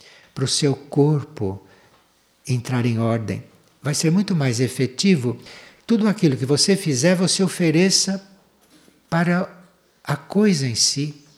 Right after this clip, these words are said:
Então, se você está cuidando de saúde, você oferece aquilo para a saúde em si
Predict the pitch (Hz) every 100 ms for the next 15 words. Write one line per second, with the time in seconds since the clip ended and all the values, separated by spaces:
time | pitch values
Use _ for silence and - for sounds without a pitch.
0 | _ _ - - - - - 156 240 226
1 | 233 208 185 - 165 147 - 117 98 98
2 | _ - 165 151 120 120 113 113 147 -
3 | 127 123 175 131 104 95 - _ _ _
4 | _ _ _ _ _ - 127 165 220 208
5 | - 143 110 107 - 101 - 208 165 107
6 | - - - - 180 196 - - 190 180
7 | 208 175 208 - - 160 196 185